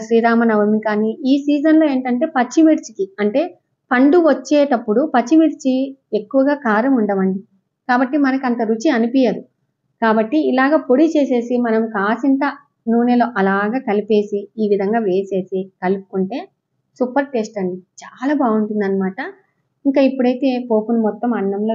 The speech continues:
వేసేసాను. మెయిన్గా అన్నం కూడా పొడి పొడిగా వండుకుంటే రుచికరంగా ఉంటుందండి. ఇంకా ఇప్పుడైతే మొత్తం పులిహోరని ఈ విధంగా కలుపుతూ ఉన్నాను. So తప్పకుండా ట్రై చేయండి, ఎందుకంటే ఇది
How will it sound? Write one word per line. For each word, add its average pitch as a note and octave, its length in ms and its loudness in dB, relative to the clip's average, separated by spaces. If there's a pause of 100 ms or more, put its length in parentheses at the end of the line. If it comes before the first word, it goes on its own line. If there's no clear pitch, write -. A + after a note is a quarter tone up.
వేసేసాను. F#3+ 560 -6 (540)
మెయిన్గా D#4 460 4
అన్నం C4 240 4 (120)
కూడా C4 140 4 (100)
పొడి A3+ 220 0
పొడిగా A#3 320 0
వండుకుంటే G#3+ 520 -4
రుచికరంగా G#3 560 -4 (100)
ఉంటుందండి. G3 560 -2 (600)
ఇంకా D4+ 180 2
ఇప్పుడైతే C4+ 340 2 (100)
మొత్తం B3+ 340 -2
పులిహోరని A3 600 2
ఈ - 60 0
విధంగా G3+ 260 -2 (100)
కలుపుతూ F#3+ 360 -4 (100)
ఉన్నాను. G3 340 -2 (280)
So A#3+ 80 -6 (160)
తప్పకుండా D#4+ 440 2 (100)
ట్రై G3+ 120 2 (120)
చేయండి, F#3+ 340 -2 (160)
ఎందుకంటే C#4+ 460 2 (240)
ఇది D4 140 2